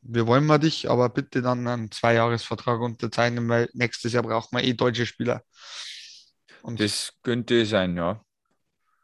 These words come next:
Speaker 1: Er würde auch vom Altersgefüge sehr gut reinpassen.
Speaker 2: Ja. Ja, ja, auf jeden
Speaker 1: Spielt
Speaker 2: Fall.
Speaker 1: übrigens nur,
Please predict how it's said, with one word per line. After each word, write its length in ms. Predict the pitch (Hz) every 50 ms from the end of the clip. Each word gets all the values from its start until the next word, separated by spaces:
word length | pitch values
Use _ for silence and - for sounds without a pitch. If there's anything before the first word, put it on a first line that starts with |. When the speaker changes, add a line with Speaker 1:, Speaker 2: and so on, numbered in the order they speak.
| _ _ 123 120 110 - _ _ _ _ _ _ -
Speaker 1:
Er 160 | - 123 123
würde 320 | 131 156 165 170 156 - 135
auch 60 | 135
vom 180 | - 131 127
Altersgefüge 720 | - 139 139 - 139 123 - - 131 - - 139 135 139 135 127 -
sehr 120 | - 135 131
gut 160 | 135 131 123
reinpassen. 640 | 127 127 131 131 117 131 120 120 - - - 113 _ _ - - - - - _ _ _ _ _ _ _ _ _ 107
Speaker 2:
Ja. 260 | 110 117 120 - - _ _ _ _ _ _ _ _ - - - - _
Ja, 340 | 101 110 135 165 175 131 - - - - - - _ _ _ _ - _ _ _ _ _ _ _
ja, 300 | _ 92 101 123 156 170
auf 80 | 107 95
jeden 120 | 104 101
Speaker 1:
Spielt 140 | - 175 190
Speaker 2:
Fall. 100 | 120 165
Speaker 1:
übrigens 380 | 175 170 175 180 170 147 - -
nur, 280 | 139 151 156 - -